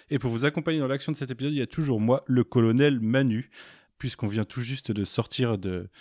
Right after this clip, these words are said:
d'une boucle temporelle qui a un peu bloqué le S G C pendant un mois et demi.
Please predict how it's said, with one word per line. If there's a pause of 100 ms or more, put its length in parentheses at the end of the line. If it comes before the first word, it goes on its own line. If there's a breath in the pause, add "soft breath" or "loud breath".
(420 loud breath)
d'une
boucle
temporelle
qui
a (360 soft breath)
un
peu
bloqué
le
S
G
C
pendant
un
mois
et
demi.